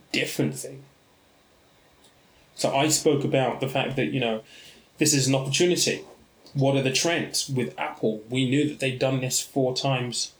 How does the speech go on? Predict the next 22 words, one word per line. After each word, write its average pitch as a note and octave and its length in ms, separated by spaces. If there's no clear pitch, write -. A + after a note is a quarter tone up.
prior. - 340
And B2 140
we B2 100
knew C#3 260
that G#2+ 260
four - 640
out C3 300
of A2 240
the, G#2+ 220
uh, - 40
sorry, - 380
three E3+ 640
out B2+ 240
of A2+ 80
the A#2 100
four A2+ 500
prior D3+ 300
times A#2 300
that A#2 60
they A2+ 160
did A2 220
this - 420